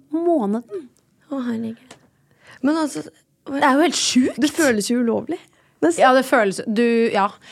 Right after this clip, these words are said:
Speaker 1: Men noe, altså, jeg er jo også litt sånn for OnlyFans, det er bare fordi at da kan man på en måte få pengene selv. Man deler
Speaker 2: Mm.
Speaker 1: ikke med noe pimps og noe crewset og noe her for det går, på en måte, og du,
Speaker 2: Mm.
Speaker 1: du bestemmer jo selv hvor grensen går.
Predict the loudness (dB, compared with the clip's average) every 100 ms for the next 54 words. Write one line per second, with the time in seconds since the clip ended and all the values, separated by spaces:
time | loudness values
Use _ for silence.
0 | -4 0 2 2 0 0 0 -2 -4 -8
1 | 2 4 4 2 0 0 -2 -4 -4 -4
2 | -4 -4 -6 -6 -4 -2 0 -2 -2 -4
3 | -4 -4 -6 -6 -2 -2 -2 -6 _ _
4 | _ -20 -20 -20 -20 _ _ -8 -4 -4
5 | -4 -4 -4 -6 -6 -4 -4 -6 -6 -8
6 | -6 -4 -2 -2 -2 -2 -4 -2 -2 -2
7 | -2 -4 -4 -8 -8 -8 -8 -8 -8 -10
8 | -8 -8 -6 -4 -4 -6 -6 -6 -8 -10
9 | -10 -8 -8 -6 -8 -10 -10 -8 -6 -6
10 | -8 -10 -12 -12 -12 -12 -8 -6 -4 -6
11 | -4 -2 -2 -4 -12 _ _ -4 -2 -2
12 | -4 -4 -6 -6 -6 -6 -6 -6 -8 -8
13 | -6 -6